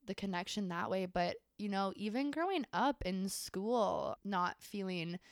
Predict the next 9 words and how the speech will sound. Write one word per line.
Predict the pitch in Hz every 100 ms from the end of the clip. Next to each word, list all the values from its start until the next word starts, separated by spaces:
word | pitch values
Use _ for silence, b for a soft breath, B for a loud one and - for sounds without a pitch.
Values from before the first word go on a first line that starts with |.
| B B B B
connected | - 220 175 202 - 180
or | 175 185
like | 175 175
I | 175
belonged | 175 180 180 175 185
with | 185
certain | - 180 185
people | - 180 175 175 175 175 -
and | 175 180